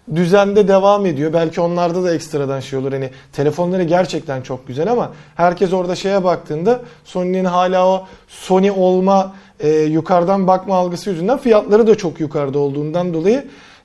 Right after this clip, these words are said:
globalde o kadar büyük bir, hatta kendi ülkesinde bile geriye düştüğü satışlar görüyoruz. Burada bir tekrar Japonya'nın "Hadi bakalım bir tur daha bir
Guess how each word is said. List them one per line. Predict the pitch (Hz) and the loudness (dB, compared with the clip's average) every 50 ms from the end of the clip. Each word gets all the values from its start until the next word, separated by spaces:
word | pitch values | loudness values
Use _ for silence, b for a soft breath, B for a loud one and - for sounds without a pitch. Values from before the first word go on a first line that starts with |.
| B | B
globalde | - 156 175 185 190 185 185 202 196 196 202 202 240 | 2 4 6 6 6 6 4 4 4 4 4 4 4
o | 226 202 | 4 4
kadar | 202 208 202 214 208 196 180 | 2 2 2 2 2 2 0
büyük | 196 208 202 202 | -2 -4 -4 -2
bir, | 185 | -2
hatta | 185 175 175 - 202 196 | -2 -2 0 0 0 0
kendi | 196 - 170 170 180 180 | 0 0 0 0 2 0
ülkesinde | 214 202 175 - 202 190 - 196 196 202 220 226 | 0 0 0 -2 -2 -2 -2 -2 0 2 2 2
bile | 196 196 220 240 | 2 2 2 2
geriye | 185 180 180 180 190 202 202 | 2 2 2 4 4 4 2
düştüğü | 185 180 - - 208 220 | 2 -2 -4 -6 -6 -4
satışlar | - 208 170 - - - - 208 202 190 | -4 -6 -8 -8 -8 -4 0 0 2 2
görüyoruz. | 190 160 151 139 151 196 214 302 302 - B B B B B B B | 2 0 -2 -2 -2 -2 -2 -4 -6 -8 B B B B B B B
Burada | - 202 262 285 240 262 254 247 | 2 2 4 6 6 6 6 4
bir | 254 | 4
tekrar | 254 - 240 233 240 240 233 240 233 - B B B B B B | 4 2 2 2 4 4 2 2 2 -2 B B B B B B
Japonya'nın | 156 185 202 196 208 220 226 220 220 220 226 220 | 2 2 2 4 4 4 4 4 4 2 2 2
"Hadi | 214 208 220 220 233 208 | 2 2 2 2 4 2
bakalım | 214 202 208 214 208 208 202 202 190 | 2 2 2 0 0 2 0 0 0
bir | 208 | -2
tur | 196 214 202 190 180 | 0 0 0 0 2
daha | 196 196 190 185 | 2 0 2 4
bir | 196 202 | 2 2